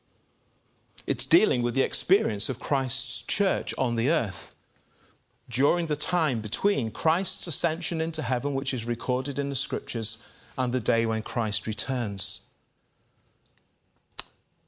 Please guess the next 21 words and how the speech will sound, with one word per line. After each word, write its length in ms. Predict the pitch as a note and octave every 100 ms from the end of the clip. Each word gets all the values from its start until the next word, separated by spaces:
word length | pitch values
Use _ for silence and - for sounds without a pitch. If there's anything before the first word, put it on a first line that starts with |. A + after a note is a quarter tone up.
| _ _ _ _ _ _ _
And 160 | - A#2
all 180 | D3+ G3
of 80 | D3
God's 240 | B2 G#2
people 460 | - A2 G2 D#3+ - - _ _ - -
in 100 | G#3+
all 160 | A2+ D3+
generations 800 | D3+ D3 D3+ A2 G2+ - C3 B2+
will 220 | A#2+ C3
know 380 | A#2+ A2 A#2 B2 - _ _ _ _ _ - _ _ - _ -
the, 260 | B2 A#2 A#2
the 160 | B2
reality 520 | B2 C3 B2+ B2 A#2+ A2
of 120 | G#2
these 260 | A#2 -
things 420 | F3+ E3+ A2 - - - - _
that 100 | C3
are 140 | A#2+ A2+
in 100 | A2
this 140 | G#2
book. 340 | - G#2+ F#2+